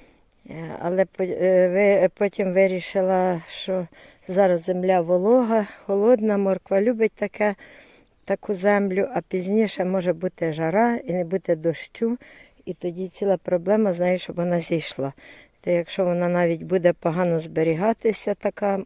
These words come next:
рання морква, то я її, е, зітру і покладу в морозилку, і тоді буде вс-, вона зберігатися в морозилці. Ну, поки що зробила ось так,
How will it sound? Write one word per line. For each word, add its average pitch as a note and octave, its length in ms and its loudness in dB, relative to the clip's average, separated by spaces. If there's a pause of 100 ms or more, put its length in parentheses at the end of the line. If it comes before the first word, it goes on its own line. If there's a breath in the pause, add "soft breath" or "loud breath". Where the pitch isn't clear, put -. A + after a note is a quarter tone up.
(260)
рання G3 600 0
морква, F#3+ 480 -2 (460 soft breath)
то F3+ 60 -6
я F#3 240 2
її, E3 380 -2 (220)
е, E3+ 180 0
зітру F3 760 -4
і E3 180 -6 (120)
покладу E3+ 460 -2
в E3 40 -4
морозилку, F#3+ 840 0
і F3 180 -8
тоді E3+ 300 -6
буде E3 360 -4
вс-, - 260 -14 (360)
вона D#3 380 -6 (160)
зберігатися E3 760 0
в D3 40 -12
морозилці. D3+ 800 -10 (400 loud breath)
Ну, G#3+ 100 -8
поки G3 320 -4
що - 200 -6
зробила D#3 560 -2
ось - 220 -14
так, - 220 -10